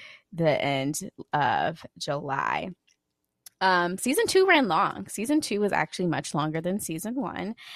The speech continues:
And because of that, <laughs> Corey and I need a much needed recording schedule break.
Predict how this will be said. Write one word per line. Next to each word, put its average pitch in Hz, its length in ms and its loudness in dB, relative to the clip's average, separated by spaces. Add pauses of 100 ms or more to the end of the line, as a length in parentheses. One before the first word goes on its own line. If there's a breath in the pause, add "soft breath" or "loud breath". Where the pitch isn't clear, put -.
(180 loud breath)
And 180 180 0
because 196 320 2
of 214 120 8
that, 175 300 6
<laughs> - 20 -10
Corey 180 260 2
and 190 100 -2
I 165 140 2
need 160 160 -2
a 160 80 -2
much 156 600 -2 (160)
needed 143 560 -4
recording 143 520 -6
schedule - 440 -10
break. 131 460 -6